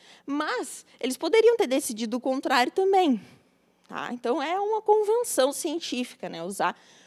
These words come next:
o próton como positivo e o elétron como negativo. Então, o valor dessa carga, né, elétrica de um próton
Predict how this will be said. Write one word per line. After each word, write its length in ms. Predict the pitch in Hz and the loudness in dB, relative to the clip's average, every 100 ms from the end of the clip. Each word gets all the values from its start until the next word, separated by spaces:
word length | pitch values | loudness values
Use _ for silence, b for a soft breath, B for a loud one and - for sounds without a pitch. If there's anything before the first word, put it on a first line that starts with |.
| b | b
o 100 | 233 | -10
próton 400 | 214 226 202 220 | 2 2 4 0
como 160 | 220 208 | -4 -2
positivo 540 | 214 240 247 269 277 | -2 -2 -4 -4 0
e 60 | 320 | 0
o 20 | |
elétron 400 | 285 233 247 247 | 2 0 -2 -4
como 220 | 262 254 | -2 0
negativo. 680 | 247 247 339 - 214 - - _ _ _ _ _ _ _ _ _ b b b b b b - | 0 0 -2 -4 -8 -10 -20 _ _ _ _ _ _ _ _ _ b b b b b b 0
Então, 220 | 302 359 | 2 4
o 40 | |
valor 440 | 370 349 277 277 403 | 6 6 6 4 2
dessa 300 | 262 - 226 | 0 0 -4
carga, 480 | 269 214 254 214 185 | 2 4 4 2 -2
né, 180 | 190 b b b | -2 b b b
elétrica 480 | 208 208 220 - 214 | 4 6 4 0 -2
de 100 | 226 | 0
um 120 | 214 | -2
próton 600 | 202 196 196 190 180 | 2 6 6 6 -2